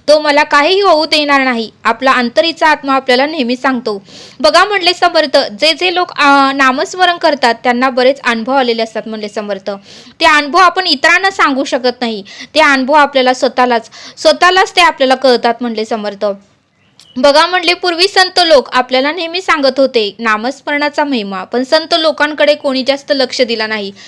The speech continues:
किंवा त्यांच्या जास्त विचारा-, विचारांवर जास्त कोणी, कोणी लक्ष दिलं नाही म्हटले समर्थ. पण संत लोकांनी आपल्याला आतापर्यंत सांगतच आले आहे की नामस्मरणाचा महिमा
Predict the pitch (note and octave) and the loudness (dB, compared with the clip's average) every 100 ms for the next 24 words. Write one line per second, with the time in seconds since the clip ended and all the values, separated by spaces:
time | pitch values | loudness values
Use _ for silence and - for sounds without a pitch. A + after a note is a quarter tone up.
0 | - - - D#4+ F4 F#4 F4 E4 F4+ F4+ | -20 -12 -6 0 2 2 0 0 0 0
1 | E4+ - E4+ D#4 - _ _ - - - | 0 0 0 0 -4 _ _ -20 -14 -6
2 | C#4+ A3+ E4+ F4+ C#4+ B3+ C4+ F4 E4+ E4 | -2 2 2 2 0 -2 0 2 4 2
3 | D4 C4 A3+ _ - - A#3+ D#4 - C#4+ | 2 0 -2 _ -20 -4 0 0 -2 -4
4 | D4+ C#4+ C#4 A3 - _ - D#4 C#4+ D4+ | -2 -2 -2 -6 -14 _ -16 -12 -4 -2
5 | D#4+ E4+ C#4+ - B3 A#3+ A#3 G#3+ A3 G#3 | -2 0 0 0 -2 -2 -4 -6 -8 -10
6 | G#3+ A3 G3+ G3 G3 F#3 - - - - | -10 -10 -10 -8 -8 -10 -14 -20 -10 -2
7 | G4 F#4+ F#4 F#4 F#4+ F#4 - D#4+ F4 E4+ | -2 0 -2 0 0 0 0 -2 0 -2
8 | E4 C#4+ C#4+ C#4 C#4+ C#4+ D4 D4 D4+ D4+ | 0 2 2 2 -2 -2 -2 -2 -6 -2
9 | C4 G#3 A3+ C4 B3+ A#3+ G3+ F#3+ F#3+ A#3 | -2 -2 -4 -2 -2 -4 -4 -6 -6 -4
10 | A3 G#3+ C#4 D4+ D4 C#4 C4+ C#4 C#4 B3+ | -2 -2 -4 -6 -6 -2 -2 -2 -4 -4
11 | A3+ A#3 | -6 -6